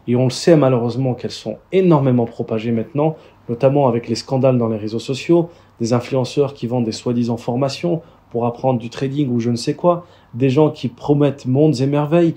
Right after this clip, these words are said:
des gens qui construisent leurs richesses et leurs bienfaits sur du mensonge et du faux. Le prophète sallallahu alayhi wa sallam, qu'est-ce qu'il nous dit ?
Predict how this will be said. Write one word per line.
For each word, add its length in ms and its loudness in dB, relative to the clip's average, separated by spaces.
des 160 0
gens 160 4
qui 160 -10
construisent 580 0
leurs 160 4
richesses 720 0
et 80 -2
leurs 180 2
bienfaits 360 0
sur 220 -4
du 140 -4
mensonge 460 2
et 40 -2
du 100 -6
faux. 300 0
Le 120 2
prophète 360 -2
sallallahu 380 2
alayhi 100 0
wa 60 -2
sallam, 260 -4
qu'est-ce 200 -6
qu'il 160 -2
nous 100 0
dit ? 240 -4